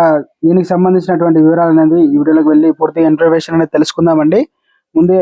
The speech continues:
వీడియో చూస్తున్న ప్రతి ఒక్కరు కూడా వీడియోని లైక్ చేయండి. చాలా మంది వీడియో చూస్తున్నారు కానీ ఇంకా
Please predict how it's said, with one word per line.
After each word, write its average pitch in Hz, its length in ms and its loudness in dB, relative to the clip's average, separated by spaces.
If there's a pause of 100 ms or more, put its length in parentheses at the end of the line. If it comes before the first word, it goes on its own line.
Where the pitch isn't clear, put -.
వీడియో 170 240 0
చూస్తున్న 170 340 -6
ప్రతి 156 260 -2
ఒక్కరు 151 220 -4
కూడా 156 200 0
వీడియోని 139 280 0
లైక్ 139 220 -2
చేయండి. 170 200 0 (460)
చాలా 180 240 0
మంది 208 240 2
వీడియో 175 220 0
చూస్తున్నారు 175 380 -2
కానీ 180 160 2 (520)
ఇంకా 160 120 -4